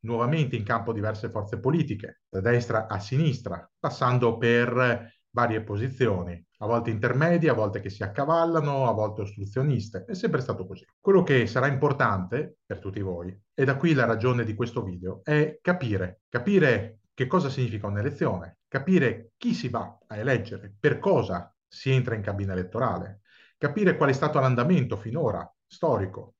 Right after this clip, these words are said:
dell'afflusso e non solo, e delle leggi elettorali,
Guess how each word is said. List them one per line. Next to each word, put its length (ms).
dell'afflusso 720
e 80
non 160
solo, 460
e 40
delle 220
leggi 240
elettorali, 640